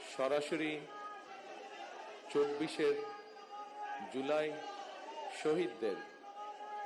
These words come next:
পরিবারের সাথে, এক মিনিট, এক মিনিট, এই যে ভাই,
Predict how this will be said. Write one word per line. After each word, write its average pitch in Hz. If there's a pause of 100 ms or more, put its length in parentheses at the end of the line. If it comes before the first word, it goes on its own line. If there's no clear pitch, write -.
(600)
পরিবারের 156
সাথে, 165 (160)
এক 185 (100)
মিনিট, 196 (100)
এক 180
মিনিট, 139 (120)
এই 190
যে 175
ভাই, 165